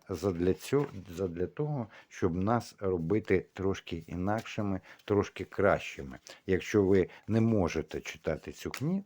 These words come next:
книжку, я рекомендую вам просто відкрити, якщо у вас канонічне видання, відкрити цю книжку на шістсот шістдесят шостій ст-, сторінці і прочитати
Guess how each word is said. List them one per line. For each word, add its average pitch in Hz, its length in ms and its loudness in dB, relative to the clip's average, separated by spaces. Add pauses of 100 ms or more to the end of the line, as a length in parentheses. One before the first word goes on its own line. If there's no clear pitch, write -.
(160)
книжку, 165 520 2 (220)
я 156 180 4
рекомендую 104 800 6
вам 95 300 6 (420)
просто 160 400 4
відкрити, 104 640 2
якщо 87 420 2
у 90 80 4
вас 85 200 2
канонічне 90 920 -2
видання, 104 720 0 (340)
відкрити 156 600 0
цю 117 220 -2
книжку 117 600 0 (160)
на 104 300 2
шістсот - 720 -4
шістдесят 87 800 -2
шостій 82 540 -6
ст-, - 320 -12
сторінці 120 720 -2 (280)
і 131 80 0
прочитати 113 760 2